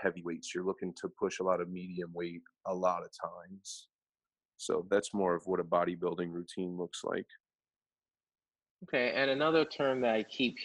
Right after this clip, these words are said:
Speaker 2: hearing, um, macros. Ma-, what, what are, what, can you explain what that is?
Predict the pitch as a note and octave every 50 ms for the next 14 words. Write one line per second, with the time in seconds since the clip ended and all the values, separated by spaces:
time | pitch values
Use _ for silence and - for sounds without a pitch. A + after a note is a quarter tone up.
0 | - - C3 B2 A#2+ A#2 A2+ A2 G#2 G2+ G2+ G2 G2+ - - - - - E2+ D#2
1 | C#2 A#1 B1 C#2+ C#2 C#2 - _ _ _ _ _ _ _ _ _ _ _ _ _
2 | _ _ _ - - - - - _ _ _ _ _ _ _ _ _ _ _ _
3 | _ _ A#2 A#2 A#2+ B2 B2 A#2 - - F#2+ E2 D2+ - - - - - _ _
4 | _ _ _ _ _ - - _ _ _ - A#2 A#2 A#2+ A#2 - - B2 C3 -
5 | B2+ C3 C#3+ C#3+ C#3 C3+ - - C3 C#3+ - - - D3 D3 C#3+ C3 - - -
6 | C3 B2 A2+ A2 G#2+ G2+ - - - - - - - -